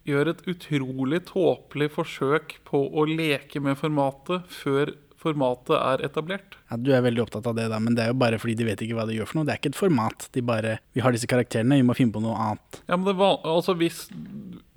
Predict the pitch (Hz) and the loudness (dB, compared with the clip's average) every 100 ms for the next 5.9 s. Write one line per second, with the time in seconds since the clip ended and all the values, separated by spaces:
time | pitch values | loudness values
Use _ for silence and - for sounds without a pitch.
0 | 160 165 185 190 175 135 131 - - 160 | -4 0 4 6 6 4 2 -2 -4 -2
1 | 175 160 151 170 175 147 143 151 151 156 | -2 2 6 6 6 2 2 2 2 0
2 | - 151 156 139 131 135 139 147 156 165 | -6 2 4 4 4 -2 -2 -2 -2 -4
3 | - 143 143 135 139 139 139 143 143 135 | -6 0 4 4 4 2 -2 -2 2 2
4 | - 151 - - 151 143 139 143 139 139 | 2 -4 -6 -8 -4 -4 0 -2 0 0
5 | 127 135 143 143 135 135 135 135 143 | 2 0 -2 -2 0 0 -2 -2 -4